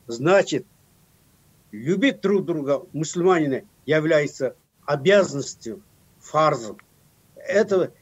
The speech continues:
если не любит друг друга мусульманин, значит, он, э, он уже не мусульманин. Например, также это в Коране это подтверждение есть.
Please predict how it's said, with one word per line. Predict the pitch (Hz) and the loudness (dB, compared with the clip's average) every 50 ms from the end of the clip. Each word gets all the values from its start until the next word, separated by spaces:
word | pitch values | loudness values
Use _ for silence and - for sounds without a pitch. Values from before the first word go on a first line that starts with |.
| _ _ | _ _
если | - 165 185 185 - 180 170 160 160 151 - - _ | 0 0 0 0 0 0 0 0 -2 -4 -8 -18 _
не | - - 143 156 175 | -10 -6 -2 0 2
любит | 175 185 208 202 294 - - | 2 2 0 0 -2 0 0
друг | 196 190 185 151 | 2 2 2 2
друга | 160 151 139 139 135 | 0 -2 -2 -2 -2
мусульманин, | 139 131 - 160 151 135 127 113 104 104 - | -2 -4 -4 -4 -2 -2 -2 -4 -4 -8 -12
значит, | - 135 127 160 226 226 - - - | -12 -8 -4 -2 -2 -2 -4 -6 -4
он, | 165 156 147 143 - _ _ _ - | -4 -4 -4 -6 -10 _ _ _ -6
э, | - 131 156 180 | -2 0 2 2
он | 196 180 165 - 190 160 | 4 4 2 2 2 0
уже | 147 127 151 160 | -4 -2 -2 -2
не | 139 131 143 | -2 -2 -2
мусульманин. | 147 147 147 - - 151 147 143 127 117 107 - - _ _ _ _ _ _ _ _ _ _ _ _ _ _ _ _ _ _ _ _ _ _ _ - | -2 -4 -4 -4 -2 -2 0 0 -2 -2 -4 -8 -10 _ _ _ _ _ _ _ _ _ _ _ _ _ _ _ _ _ _ _ _ _ _ _ -2
Например, | - 214 208 220 233 233 220 | -2 -2 0 0 0 2 4
также | 226 233 220 196 208 | 4 4 4 4 4
это | 214 202 208 202 190 170 - - - _ _ _ _ _ _ _ _ _ | 4 4 6 4 4 4 4 0 -4 _ _ _ _ _ _ _ _ _
в | - - - | -20 -18 -6
Коране | - 175 190 220 247 254 233 220 | 2 4 6 6 6 6 6 6
это | 196 170 156 160 160 139 | 6 4 4 4 0 0
подтверждение | - - 165 156 160 170 143 135 131 156 151 135 120 110 | 0 0 0 2 2 2 0 0 0 0 0 0 0 -4
есть. | 101 - - - - - | -6 -8 -10 -16 -20 -20